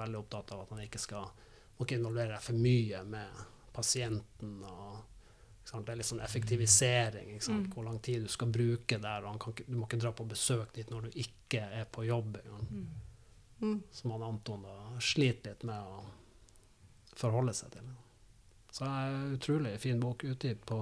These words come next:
Speaker 1: Mangskau nå, nylig.
Speaker 2: Mm. Den hørtes kjempefin ut.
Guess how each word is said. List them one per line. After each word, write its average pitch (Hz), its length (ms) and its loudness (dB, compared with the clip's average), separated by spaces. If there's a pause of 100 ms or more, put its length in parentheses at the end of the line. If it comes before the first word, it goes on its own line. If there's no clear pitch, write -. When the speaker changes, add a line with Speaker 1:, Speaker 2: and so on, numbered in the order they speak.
(160)
Speaker 1:
Mangskau 117 480 2
nå, 113 320 -6 (160)
nylig. 113 360 -2 (1200)
Speaker 2:
Mm. 320 160 -6 (2750)
Den 285 120 -2
hørtes 302 220 0
kjempefin 233 340 0
ut. 403 200 -2